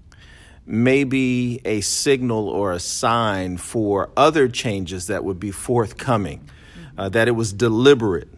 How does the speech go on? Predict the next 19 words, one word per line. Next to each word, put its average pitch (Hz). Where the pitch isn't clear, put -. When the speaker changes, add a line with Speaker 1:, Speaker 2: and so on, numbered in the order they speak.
Speaker 2:
Yes. -
Speaker 1:
that 107
it 98
was 101
thoughtful. 101
Speaker 2:
Mm-hmm. 156
Speaker 1:
And 107
so 123
it 113
made 135
me 127
think, 139
even 143
in 120
the 104
shifting 127
of 98
the 104
name, 107